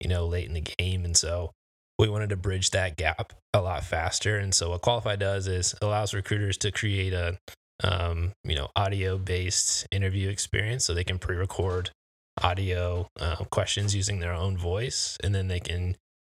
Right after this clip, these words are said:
use those questions to structure or set up a structured interview and then invite candidates to participate.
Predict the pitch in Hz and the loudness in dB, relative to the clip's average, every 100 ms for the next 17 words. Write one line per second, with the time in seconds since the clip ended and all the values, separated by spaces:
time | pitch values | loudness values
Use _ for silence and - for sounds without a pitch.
0 | _ 135 135 110 123 107 101 - 98 - | _ 0 0 0 0 0 0 0 0 0
1 | 98 - 98 95 - - 95 92 127 110 | 0 0 0 0 -4 -2 0 4 2 2
2 | 110 - 101 107 92 101 101 113 110 - | -2 0 0 0 0 0 0 0 -2 -8
3 | _ _ 104 101 98 90 95 87 - 92 | _ _ 2 2 0 0 0 0 0 0
4 | 87 85 - - - - 82 - 92 95 | 0 -2 -4 0 0 2 0 0 0 0
5 | 101 90 | 0 -2